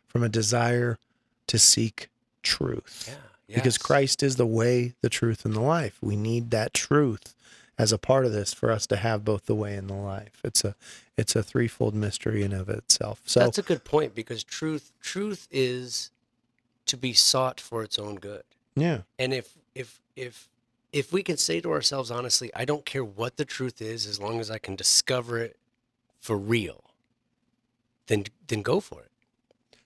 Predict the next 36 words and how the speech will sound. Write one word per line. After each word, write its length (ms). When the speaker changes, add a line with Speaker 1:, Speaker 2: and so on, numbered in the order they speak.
Speaker 1:
So 160
there's 280
your 80
challenge, 500
guys. 420
Seek 480
out 320
those 380
that 120
are 80
more 220
disciplined 600
in 60
the 80
faith 520
and 200
unite 380
yourself 480
with 140
them 180
in 100
friendship, 640
um, 500
even 280
if 140
it's 160
just 260
having 260
a 60
beer 260
with 180
them 260
and 200
growing 580
in, 400
in 280